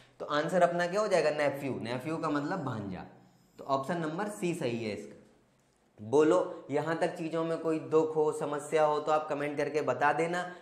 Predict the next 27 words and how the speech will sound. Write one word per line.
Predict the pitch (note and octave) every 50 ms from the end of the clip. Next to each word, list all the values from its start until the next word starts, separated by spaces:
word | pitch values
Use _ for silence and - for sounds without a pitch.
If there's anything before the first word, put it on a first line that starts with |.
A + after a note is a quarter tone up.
| - -
मैं | C#3 D3+
आपकी | D3+ D3+ D3+ D3+ - E3 F3
एक | E3+ E3 D#3+ D#3+
एक | D#3+ D#3+
कमेंट | D#3+ D3+ D3+ D3+ D3+ D3 -
को | D#3
पढ़ता | D3+ - C#3+ C3+ C3+ C3+ D#3
हूँ, | D#3+ F3 F#3 F#3 -
तो | F3
आपकी | C#3+ C#3 C3+ - D#3+
सारे | D#3+ - D3 C#3 D3+ D3
डाउट | D3 D3+ D#3 D#3 -
क्लियर | D3+ C#3 C3 C3+ C3+
हो | B2+ A#2
जाएंगे, | A2 A2 G#2 G2+ G#2 G#2 G#2 G#2
ठीक | - D3 B2+ A#2+
है | C#3+ D#3
ना? | G3 G3+ - - - - - - _ _ -
आगे | B2+ C3 C3+ C3 B2+
चलते | B2 A#2 G2+ - - F2
हैं। | - - - - _ _ _ _ _ _ _ _ _ _ _ _ _ _ _ _ _ _ _ _ _ _ _ _ _ _ -
अगला | B2 C#3 D#3 F3 G3 G3
क्या | - G3 F#3
है? | F3 F3 E3+ E3+ - - - - - - _ _ _ _ _ _ _ _ _ _ _ _ _ _
एक | E3+ E3 F#3 G#3+ G#3 G#3+ -
पुरुष | F3+ F3 F3+ F#3+ F3+ -
का, | - E3+ F3 F#3 D#3+ - - -